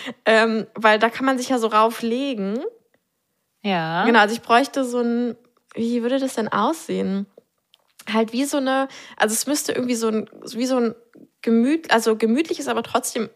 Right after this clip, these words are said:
Speaker 1: festes, halt wie so ein Sitzsack, äh, sein, aber halt so in so einer, eher in so einer Form wie so eine Wurst. <laughs> Also, dass man sich halt so rauflegen kann, so.
Speaker 2: Ja.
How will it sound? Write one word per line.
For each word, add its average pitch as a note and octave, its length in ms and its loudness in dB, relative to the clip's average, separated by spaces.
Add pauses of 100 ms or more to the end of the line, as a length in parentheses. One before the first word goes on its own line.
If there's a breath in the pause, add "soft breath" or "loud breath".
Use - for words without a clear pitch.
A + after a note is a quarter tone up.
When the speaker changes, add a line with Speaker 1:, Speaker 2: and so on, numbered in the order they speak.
Speaker 1:
festes, - 520 -4
halt B3 140 0
wie C4+ 80 0
so C4 100 0
ein A#3 120 2
Sitzsack, E4 380 -2 (600 loud breath)
äh, A#3+ 100 6
sein, C4 260 2
aber A#3+ 220 2
halt A#3+ 220 2
so C4 160 2
in A#3+ 160 0
so A3+ 100 2
einer, G#3+ 400 -2
eher A#3 260 2
in A3+ 120 2
so G#3+ 80 0
einer G#3+ 200 0
Form A3 380 2
wie A3+ 40 0
so A3 80 2
eine A3 200 4
Wurst. G#3+ 560 0
<laughs> C4+ 60 0 (1200 loud breath)
Also, D#4 200 8
dass B3+ 160 4
man C4 120 8
sich D4+ 140 2
halt C4+ 160 6
so C4 60 8
rauflegen C4+ 760 4
kann, D#4+ 280 2
so. - 100 -2
Speaker 2:
Ja. F3+ 340 4